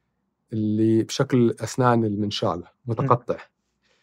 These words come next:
Speaker 1: فكثير من الأجهزة هذه تاخذ لك الافرج دقيقة ثلاثين ثانية، فلما تاخذ
Speaker 2: صحيح.
Speaker 1: الافرج يطلع طبيعي، فيحتاج يكون جهاز فيه fast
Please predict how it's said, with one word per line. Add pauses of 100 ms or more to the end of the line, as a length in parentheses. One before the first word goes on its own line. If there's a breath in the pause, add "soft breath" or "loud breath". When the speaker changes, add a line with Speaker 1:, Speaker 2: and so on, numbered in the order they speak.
(420)
Speaker 1:
فكثير
من
الأجهزة
هذه (320)
تاخذ
لك
الافرج
دقيقة (360)
ثلاثين
ثانية،
فلما
تاخذ
Speaker 2:
صحيح.
Speaker 1:
الافرج
يطلع
طبيعي، (540)
فيحتاج
يكون
جهاز
فيه
fast